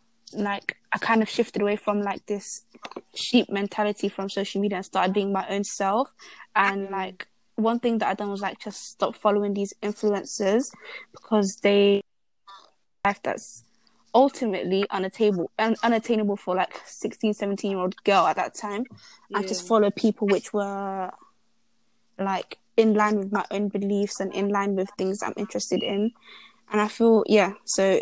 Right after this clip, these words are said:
Speaker 1: once you, once you detox your social media and use it for things that represent you, then you become more of your true self.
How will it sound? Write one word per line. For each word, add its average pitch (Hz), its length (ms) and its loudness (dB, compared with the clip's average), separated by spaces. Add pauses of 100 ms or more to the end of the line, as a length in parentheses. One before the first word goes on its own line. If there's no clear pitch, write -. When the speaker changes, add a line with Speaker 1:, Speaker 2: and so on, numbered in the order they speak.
Speaker 1:
once 233 360 2
you, 214 360 6 (220)
once 277 320 0
you 226 340 6 (140)
detox 240 500 4
your 208 100 0
social 214 360 0
media 202 460 2 (340)
and 202 240 2
use 220 200 6
it 233 120 0
for 190 560 2 (720)
things 220 220 4
that 165 100 2
represent 208 460 -2
you, 226 320 0
then 190 440 -4 (680)
you 196 120 2
become 202 320 2
more 196 220 2
of 190 80 -2
your 196 80 0
true 208 240 0
self. 196 440 0